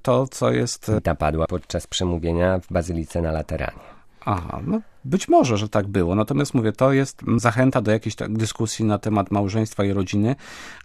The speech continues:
Speaker 1: których sytuacja we współczesnym świecie, no, nie jest łatwa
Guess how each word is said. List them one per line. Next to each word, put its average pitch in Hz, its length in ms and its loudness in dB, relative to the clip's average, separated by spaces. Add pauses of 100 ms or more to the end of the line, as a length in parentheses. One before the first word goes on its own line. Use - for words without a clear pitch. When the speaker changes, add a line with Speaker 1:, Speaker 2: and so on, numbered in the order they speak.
(120)
Speaker 1:
których 110 460 0
sytuacja 107 540 2
we 104 140 0
współczesnym 107 500 -2
świecie, 104 340 -4
no, 101 100 2
nie 117 200 4
jest 98 160 0
łatwa 95 440 2